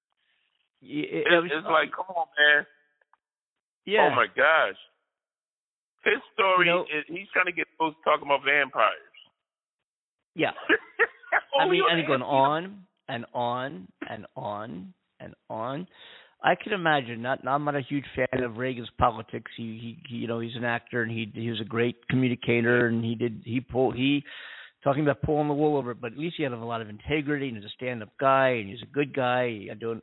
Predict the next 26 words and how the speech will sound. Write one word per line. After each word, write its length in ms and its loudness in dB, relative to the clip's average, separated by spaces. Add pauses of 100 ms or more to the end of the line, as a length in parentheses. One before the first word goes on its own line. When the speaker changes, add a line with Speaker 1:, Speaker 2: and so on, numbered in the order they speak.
Speaker 1:
at 60 -8
all 200 -2
agree 160 -6
with 80 -6
his 160 -14
politics. 460 0
He 80 -10
did 180 -8
some 120 -8
things 180 -8
behind 280 -6
the 160 -6
scenes 360 0 (480)
that 120 -2
were 140 -4
not 260 -4
exactly 380 -8
kosher, 560 -2
but 160 2
I'm, 160 -6
so 60 -4
I'm 100 -4
not, 240 -2
I'm 140 -10
not 160 -8
anyway 260 -10